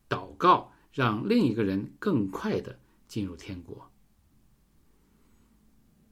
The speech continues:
神的恩典是免费的，是不能用蜡烛买的，是不能用来卖钱的。彼得后书二章十九节说，假教师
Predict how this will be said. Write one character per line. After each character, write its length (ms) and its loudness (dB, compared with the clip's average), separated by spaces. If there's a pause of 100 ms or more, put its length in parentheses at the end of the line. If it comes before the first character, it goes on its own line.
(600)
神 220 6
的 80 8
恩 140 8
典 120 6
是 140 -2
免 240 -2
费 380 0
的， 120 -18 (540)
是 140 -4
不 100 6
能 220 6
用 260 4
蜡 220 4
烛 280 -10
买 420 -8
的， 100 -20 (880)
是 200 -2
不 160 4
能 240 10
用 160 6
来 160 6
卖 220 2
钱 400 -4
的。 200 -4 (880)
彼 120 4
得 120 8
后 160 8
书 200 4
二 180 10
章 180 2
十 220 0
九 140 2
节 340 0
说， 300 0
假 200 -2
教 200 4
师 560 6